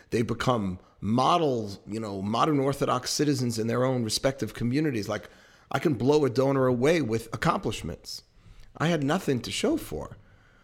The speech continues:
What I needed were people who believed in me and thought I could do it. And, um, so it was a small group of people in the beginning, and thankfully it's expanded.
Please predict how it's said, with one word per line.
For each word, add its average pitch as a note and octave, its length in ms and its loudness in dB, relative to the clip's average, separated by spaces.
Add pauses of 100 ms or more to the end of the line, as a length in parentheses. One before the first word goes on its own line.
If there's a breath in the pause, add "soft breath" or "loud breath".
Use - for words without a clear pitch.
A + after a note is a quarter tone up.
(200 soft breath)
What A#2 180 0
I A#2+ 80 4
needed D#3 380 2
were A#2 180 -2
people C3+ 320 -2
who A#2 100 -2
believed A2 400 -2
in G2 160 0
me G#2+ 380 -2
and F2+ 100 -8
thought C3+ 220 2
I A#2+ 80 0
could G#2 160 -6
do A#2 180 2
it. E2 160 -6 (1120 loud breath)
And, G#2 460 -2
um, G#2+ 500 -2
so - 180 0
it A2 60 2
was A#2 160 -2
a A#2 60 0
small C3+ 420 2
group A2+ 260 -2
of G2+ 120 -14
people G2 320 -2
in F#2 80 -2
the F#2 80 -4
beginning, G#2 400 -2
and G2+ 100 -6
thankfully G#2 460 -4
it's - 120 -6
expanded. G2 720 -2